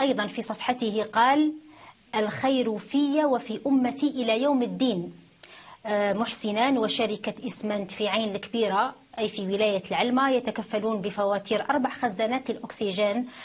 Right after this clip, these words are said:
الطبي بالعلمة لإنهاء أزمة الأكسجين. جزاكم الله خيرًا. أنيس بوزيد أيضًا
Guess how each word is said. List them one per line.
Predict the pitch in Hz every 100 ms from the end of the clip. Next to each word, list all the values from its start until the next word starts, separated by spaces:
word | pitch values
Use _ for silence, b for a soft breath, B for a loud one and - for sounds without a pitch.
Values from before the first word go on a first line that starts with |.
| B B 214
الطبي | - 247 208 196 240 247 -
بالعلمة | 185 226 226 220 196 214 233 220 214 233 B B
لإنهاء | 220 220 214 202 190 226 -
أزمة | 226 214 214 214
الأكسجين. | 214 196 - 196 214 233 240 233 - -
جزاكم | 202 220 220 214
الله | 208 202 190
خيرًا. | - 214 180 175 156 - - _ _ _ - - - _ - - - _ -
أنيس | 208 208 202
بوزيد | 196 214 233 -
أيضًا | 233 208 208